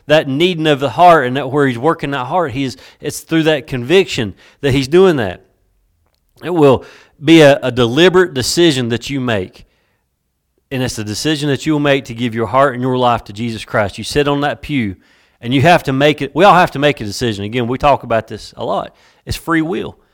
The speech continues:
You make that decision. Am I going to follow Jesus or will I reject Jesus.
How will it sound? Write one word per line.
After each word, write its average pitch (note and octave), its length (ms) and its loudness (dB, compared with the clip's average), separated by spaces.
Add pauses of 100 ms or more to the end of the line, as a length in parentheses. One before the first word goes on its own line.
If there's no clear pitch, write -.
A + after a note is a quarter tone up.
(300)
You G3+ 320 4
make F#3+ 280 2
that E3 200 0
decision. A#2+ 580 0 (720)
Am G#3+ 200 2
I G#3+ 200 6
going F#3 220 6
to E3 40 2
follow F3+ 400 6
Jesus B2 640 0 (300)
or D#3+ 260 6
will E3 180 8
I D#3+ 180 6
reject C#3+ 640 0 (360)
Jesus. A#2+ 560 -4